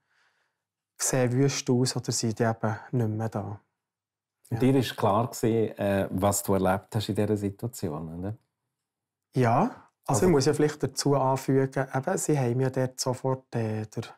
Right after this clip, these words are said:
Speaker 1: Hallapparat <laughs> durchgelassen, das habe ich auch nicht allzu mitbekommen. Und ich habe in dem Moment, wo ich im Spital war, habe ich nichts kaputt gehabt. Und das ist für mich unerklärlich, also ist für mich wirklich ein Wunder.
Speaker 2: Im Nachhinein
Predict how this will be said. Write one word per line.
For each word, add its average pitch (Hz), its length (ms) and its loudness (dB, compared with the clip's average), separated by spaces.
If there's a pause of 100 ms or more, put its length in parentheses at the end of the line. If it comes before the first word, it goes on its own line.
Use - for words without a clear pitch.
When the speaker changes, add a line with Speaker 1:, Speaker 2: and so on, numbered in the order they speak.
(580)
Speaker 1:
Hallapparat 120 840 -2
<laughs> - 0 -
durchgelassen, 131 540 0
das 123 140 -2
habe 123 120 0
ich 123 60 0
auch 131 80 2
nicht 143 160 0
allzu 135 320 -2
mitbekommen. 131 720 -2 (520)
Und 123 240 -2
ich 131 100 2
habe 113 340 -2 (340)
in 131 120 -4
dem 131 200 0
Moment, 120 460 -2
wo 127 80 0
ich 120 100 -2
im 120 100 -4
Spital 123 600 -6
war, 123 480 -2 (580)
habe 120 220 -4
ich - 180 -6
nichts 131 360 -2
kaputt 135 480 -6
gehabt. 135 380 -6
Und 127 260 -8
das 123 180 -6
ist 131 220 -4
für - 160 -4
mich 127 360 0
unerklärlich, 147 920 -2 (160)
also - 180 -10
ist 131 100 -8
für 135 140 -4
mich 135 180 4
wirklich 139 360 -8
ein 127 220 -4
Wunder. 135 360 -6 (1400)
Speaker 2:
Im 101 140 0
Nachhinein 95 960 0